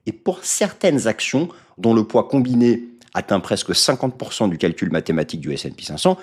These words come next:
les bien nommés gafam. Bon, eh bien, c'est cette approche-là que nous allons faire ensemble et vous allez donc découvrir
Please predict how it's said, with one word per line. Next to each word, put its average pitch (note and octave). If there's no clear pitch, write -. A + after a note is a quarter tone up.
les E2
bien -
nommés C3+
gafam. A2+
Bon, F2+
eh -
bien, A2
c'est A2
cette B2+
approche-là -
que -
nous F2+
allons E2
faire D#2+
ensemble D3+
et -
vous E2
allez A2+
donc D3+
découvrir D3+